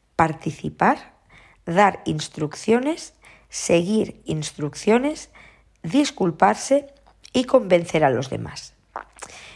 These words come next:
En el tercer grupo englobamos las habilidades relacionadas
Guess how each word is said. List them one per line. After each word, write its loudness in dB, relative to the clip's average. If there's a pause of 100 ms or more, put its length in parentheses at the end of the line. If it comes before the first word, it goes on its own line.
(120)
En 6
el 4
tercer 2
grupo 2 (960)
englobamos 4
las 2
habilidades 2
relacionadas 2